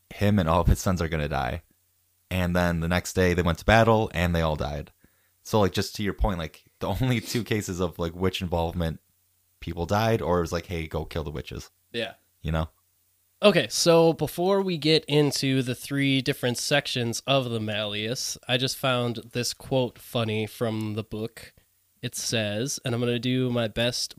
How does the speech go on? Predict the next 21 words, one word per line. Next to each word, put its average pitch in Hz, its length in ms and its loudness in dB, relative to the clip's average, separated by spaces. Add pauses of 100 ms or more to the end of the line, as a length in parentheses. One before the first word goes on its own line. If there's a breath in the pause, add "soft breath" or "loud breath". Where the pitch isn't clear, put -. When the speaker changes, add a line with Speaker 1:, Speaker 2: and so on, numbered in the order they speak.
Speaker 2:
British 123 360 -2
accent 117 500 -4
because 117 260 -8
I 107 80 -4
feel 107 220 -8
like 107 260 -6
that's 110 240 -6
how 110 320 -4
everything 117 480 -6
from 113 160 -8
this 110 160 -6
book 113 240 -8
should 117 200 -6
be 110 120 -4
read. 107 320 -6 (920 loud breath)
So, 151 500 2 (1040)
quote, 160 560 2 (880)
"It 165 180 2
has 131 240 0
never 151 300 0
yet 139 380 -2